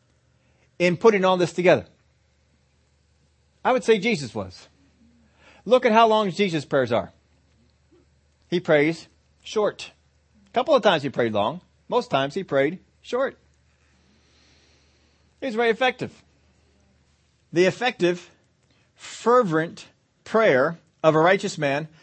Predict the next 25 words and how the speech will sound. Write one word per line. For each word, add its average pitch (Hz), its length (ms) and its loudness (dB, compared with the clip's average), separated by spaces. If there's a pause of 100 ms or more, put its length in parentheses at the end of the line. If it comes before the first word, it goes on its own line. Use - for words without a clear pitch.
(160)
avails 151 360 2
much." - 420 -6 (920)
How 185 100 -2
many 202 200 2
know 190 180 2
this 180 160 -2
translation 180 520 -2
by 165 140 4
heart? 170 300 2 (760)
I 165 100 4
think 165 140 -2
it's 123 80 -4
a 120 80 0
horrible 127 320 0
translation. 117 520 -8 (760)
I 156 100 2
think 156 160 0
when 160 120 0
you 170 140 0
read 170 260 2
this, 135 200 -2
you 160 60 -6
get 147 180 2
an 135 120 -4
entirely 165 720 -2